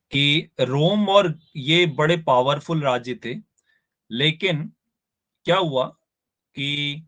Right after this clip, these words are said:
यहाँ पर आक्रमण हुआ और Roman Empire का fall हुआ। अब आक्रमण किन का हुआ? आक्रमण सारे तुर्क लोग थे, और जिन्होंने, जो बड़े जबरदस्त लड़ाके होते थे और आक्रमण करते थे और कहीं भी जंगलियों की तरह छा जाते थे, उन्होंने इस पे last में आक्रमण किया था।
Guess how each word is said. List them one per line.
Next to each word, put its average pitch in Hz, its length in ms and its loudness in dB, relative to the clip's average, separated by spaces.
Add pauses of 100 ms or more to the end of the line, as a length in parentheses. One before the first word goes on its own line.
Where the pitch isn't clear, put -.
(420)
यहाँ 139 280 -2
पर 202 320 -2 (140)
आक्रमण 160 540 -2
हुआ 165 180 0
और 180 160 0
Roman 147 360 -4
Empire 127 440 -4
का 156 160 -6
fall 127 380 -4
हुआ। 90 240 -18 (840)
अब - 220 -6
आक्रमण 151 520 -2
किन 165 240 -4
का 175 100 0
हुआ? 180 320 -4 (380)
आक्रमण 131 460 -8
सारे 135 360 -4 (140)
तुर्क 156 340 -8
लोग 139 320 -10 (100)
थे, 147 100 -6
और 139 220 -4
जिन्होंने, 131 680 -10
जो 127 260 -12
बड़े 131 540 -6
जबरदस्त 123 560 -8
लड़ाके 113 380 -6
होते 113 260 -10
थे 120 140 -12
और 120 280 -10
आक्रमण 117 380 -10
करते 110 380 -12
थे 117 180 -20 (440)
और 123 140 -6
कहीं 131 300 -4
भी 139 120 -6
जंगलियों 123 420 -6
की 131 100 -10
तरह 131 140 -8
छा 123 280 -8
जाते 107 280 -8
थे, 143 120 -12
उन्होंने 131 400 -8
इस 139 140 -12
पे - 160 -14
last 113 380 -6
में 123 120 -8
आक्रमण 107 360 -10
किया 82 240 -20
था। - 180 -20